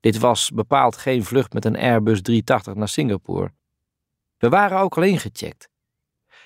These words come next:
Maar toen we bij de gate aankwamen, had de bemanning net op dat moment de cabinedeuren gesloten.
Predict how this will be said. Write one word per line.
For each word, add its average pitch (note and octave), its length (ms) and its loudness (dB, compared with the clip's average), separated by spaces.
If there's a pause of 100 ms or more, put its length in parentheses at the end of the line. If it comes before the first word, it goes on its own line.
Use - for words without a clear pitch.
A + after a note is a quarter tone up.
(120)
Maar C#3 160 0
toen F3+ 160 6
we D#3+ 80 6
bij C#3+ 140 4
de C3 200 2
gate D#3 220 4
aankwamen, C3+ 600 0
had B2+ 260 -2
de A#2 160 -2
bemanning B2 520 2
net D#3 240 2
op A2 220 -2
dat B2 200 2
moment A2 460 -2
de A2 180 -4
cabinedeuren G2+ 760 2
gesloten. F#2 640 -6